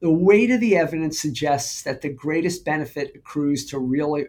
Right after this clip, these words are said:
early treatment. So what can we say? A few quick things. One, this is adding to the evidence that we can positively impact Alzheimer's disease, measured by clinical outcomes and imaging findings, and earlier is better. Two,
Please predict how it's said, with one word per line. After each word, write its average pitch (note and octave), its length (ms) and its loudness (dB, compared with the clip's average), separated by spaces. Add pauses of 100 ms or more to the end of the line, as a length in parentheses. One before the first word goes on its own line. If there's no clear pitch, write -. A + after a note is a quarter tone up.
early C#3+ 360 -4
treatment. - 520 -10
So C#3+ 360 -6 (220)
what F#3 200 2
can A3 80 2
we F#3+ 140 4
say? C#3+ 260 0
A A2 60 -4
few A#3+ 320 0
quick - 320 -8
things. - 360 -6
One, G3+ 460 0 (240)
this B2+ 160 -2
is D3+ 220 -8
adding G#3+ 320 2
to A#3 100 -10
the F#3+ 160 0
evidence D3+ 440 -2
that - 140 -8
we D3+ 120 -2
can C#3+ 180 -8
positively D3+ 720 -4
impact D3+ 560 -2
Alzheimer's C#3 560 -6
disease, A3+ 480 -2 (300)
measured D3 400 -2
by C#3 100 0
clinical C#3+ 460 -6
outcomes D#3+ 540 0 (100)
and F#3 240 0
imaging D#3 380 0
findings, D3 580 -4
and C#3+ 140 -10 (100)
earlier F#3 520 0
is A#2 140 -6
better. F3+ 420 -4 (460)
Two, C4 420 0